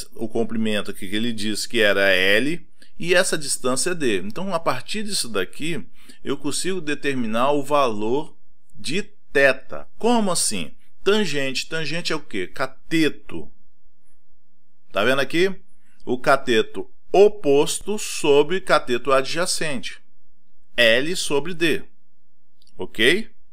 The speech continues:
Então, L, ele disse aqui que vale onze vírgula quatro. E D, ele disse que é vinte.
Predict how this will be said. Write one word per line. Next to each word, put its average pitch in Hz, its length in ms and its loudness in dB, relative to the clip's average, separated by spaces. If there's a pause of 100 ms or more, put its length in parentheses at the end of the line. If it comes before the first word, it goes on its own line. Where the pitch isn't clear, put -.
(920)
Então, 135 540 0 (280)
L, 160 540 2 (440)
ele 135 220 0
disse 135 280 0
aqui 135 180 -4
que 160 140 -4
vale 143 480 4 (120)
onze 185 640 4
vírgula 180 400 2
quatro. 165 580 2 (500)
E 226 140 2
D, 127 220 0
ele 156 360 6
disse 143 300 -2
que 180 280 2
é 180 360 6
vinte. 196 680 0